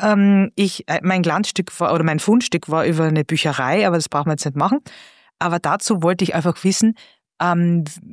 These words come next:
an welcher Stelle Bücher als Geschenke stehen. Ich dachte, die stehen ganz, ganz weit oben.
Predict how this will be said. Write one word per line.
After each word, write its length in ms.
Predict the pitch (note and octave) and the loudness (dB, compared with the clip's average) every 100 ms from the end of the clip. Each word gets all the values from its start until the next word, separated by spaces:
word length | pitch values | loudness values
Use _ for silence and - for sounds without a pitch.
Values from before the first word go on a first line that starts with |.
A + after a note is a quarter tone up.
| - _ _ _ | -20 _ _ _
an 260 | C3+ F3 E3 | -2 0 2
welcher 320 | D#3+ - G3+ | 0 2 0
Stelle 400 | - E3 F3 F3+ | 0 0 2 0
Bücher 580 | - - F#3 G3 E3+ D3 | -2 0 0 2 0 0
als 220 | C#3+ - | -2 -4
Geschenke 500 | D3 - C3 C3 D3+ | -4 -2 -2 -4 -4
stehen. 360 | - C3+ C#3 C#3+ | -6 -4 -4 -4
Ich 160 | - | -6
dachte, 300 | - D3 - | -6 -8 -8
die 60 | D#3 | -8
stehen 240 | - E3+ | -2 -2
ganz, 240 | D#3 D#3+ - | -2 -6 -4
ganz 240 | E3 D3+ | -6 -4
weit 220 | D3 C#3+ | -4 -4
oben. 340 | - D#3+ D3+ | -4 -4 -4